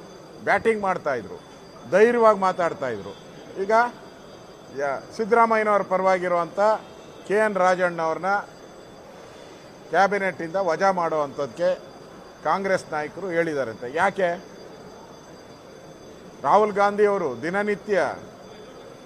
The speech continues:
ಅಂಬೇಡ್ಕರ್ ಸಂವಿಧಾನ ಹಿಡ್ಕೊಂಡು ಹೋಗ್ತಾ ಇದ್ದಾರೆ. ನಾವು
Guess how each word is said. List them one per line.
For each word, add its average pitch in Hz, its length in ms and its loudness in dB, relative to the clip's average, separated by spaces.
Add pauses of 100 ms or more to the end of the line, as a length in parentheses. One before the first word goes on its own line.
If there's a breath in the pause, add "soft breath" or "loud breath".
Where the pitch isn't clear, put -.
(1120)
ಅಂಬೇಡ್ಕರ್ 202 800 4 (280)
ಸಂವಿಧಾನ 214 540 2
ಹಿಡ್ಕೊಂಡು 208 360 -4
ಹೋಗ್ತಾ 190 300 -2
ಇದ್ದಾರೆ. 160 200 -4 (2000)
ನಾವು 175 520 2